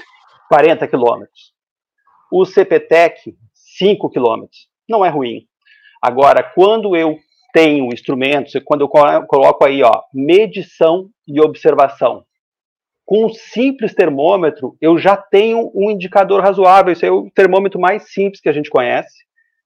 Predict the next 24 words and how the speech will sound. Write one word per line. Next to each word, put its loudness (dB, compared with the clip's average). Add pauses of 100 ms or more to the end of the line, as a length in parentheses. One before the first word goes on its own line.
(260)
né? 0 (140)
E -20
que, -4
associado 0
ao 2
olho 4
humano, -2 (400)
olha 4
lá 2
os -4
rabos -2
de -12
galo 0
lá, 2
ó, -4 (480)
nuvem -2
alta, -4 (500)
rabo -2
de -16
galo. 0 (640)
Então, 0
eu 0
uso, -4
eu -6